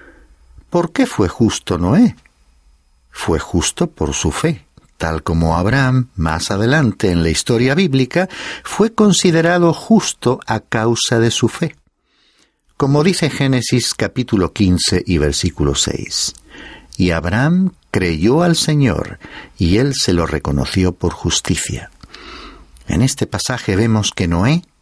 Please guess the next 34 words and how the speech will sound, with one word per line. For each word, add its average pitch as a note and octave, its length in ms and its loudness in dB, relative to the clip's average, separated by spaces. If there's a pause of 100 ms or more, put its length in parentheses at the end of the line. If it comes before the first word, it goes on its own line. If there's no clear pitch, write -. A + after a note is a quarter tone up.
creyó F2 500 0
en A#2 260 2
Dios, - 460 0 (460)
y F2+ 140 2
él F#2+ 100 0
fue F#2+ 260 0
aceptado C#3 840 -2
como D2+ 260 -4
justo. - 720 -4 (720)
El D#2+ 160 0
autor E3 460 -2
de D#3 120 2
la A#2+ 100 4
epístola A2 560 0
a F#2 40 0
los F2+ 200 -2
Hebreos, C#3+ 500 2
en A2 80 2
el F#2+ 140 0
capítulo A2 520 0
once G#2+ 400 0
y D2+ 80 2
el D2 120 0
versículo D2+ 560 0
siete, A#2 520 0 (400)
dice A#2 460 0
que F2+ 280 -2 (360)
por E2 260 0
la D2+ 180 0
fe D3 500 -4
Noé F2 640 2 (540)
preparó D#2+ 680 -4
un D#2 220 0
arca. - 500 -6